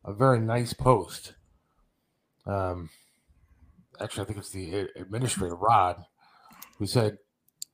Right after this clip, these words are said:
"Trevisano made the station broadcasting powerhouse. How did they miss the opportunity to have Seth carry on the tradition?"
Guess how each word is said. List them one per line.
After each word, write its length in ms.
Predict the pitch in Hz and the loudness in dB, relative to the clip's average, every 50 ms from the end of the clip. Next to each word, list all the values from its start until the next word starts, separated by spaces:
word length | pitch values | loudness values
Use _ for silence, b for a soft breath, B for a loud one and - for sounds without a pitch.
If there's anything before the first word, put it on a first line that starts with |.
| _ _ _ - | _ _ _ 2
"Trevisano 420 | 143 135 123 - 143 135 123 117 | 2 4 6 8 8 8 8 6
made 200 | 120 123 127 123 | 4 4 2 2
the 80 | 120 117 | 0 -2
station 560 | - - 123 123 110 107 113 117 117 107 - _ _ _ - | 0 2 2 2 0 0 -2 -4 -4 -4 -8 _ _ _ 0
broadcasting 640 | 123 123 123 123 - - 123 123 123 - 113 110 - _ | 2 4 4 2 2 0 -2 0 -2 -2 -6 -8 -4 _
powerhouse. 680 | - 117 120 123 123 123 120 120 120 123 117 - - - _ _ _ _ _ _ _ _ _ _ _ _ _ _ | 2 4 4 6 6 4 4 4 4 2 0 -2 -8 -12 _ _ _ _ _ _ _ _ _ _ _ _ _ _
How 160 | _ 120 123 | _ 2 4
did 140 | 127 123 117 117 | 4 4 2 0
they 80 | 113 | -2
miss 240 | 107 110 120 123 - | -2 -2 -2 -2 0
the 100 | - 120 | 0 0
opportunity 500 | 113 113 113 120 - - 120 117 113 110 | 0 2 0 -2 -2 -2 -2 -2 -2 -2
to 80 | 101 104 | -2 0
have 260 | 104 107 107 101 101 - - _ _ _ _ _ _ _ _ | 0 0 0 -2 -6 -12 -16 _ _ _ _ _ _ _ _
Seth 340 | - - - 117 107 - - _ _ | -8 -4 -4 -4 -4 -4 -10 _ _
carry 260 | - 135 123 117 110 110 | 0 2 2 4 4 2
on 400 | 110 110 110 107 107 107 101 - | 2 0 -2 -2 -2 -4 -6 -8
the 80 | - 104 | -10 -12
tradition?" 600 | - - - 98 98 104 104 - - 85 - | -10 -10 -8 -6 -4 -4 -4 -4 -8 -14 -18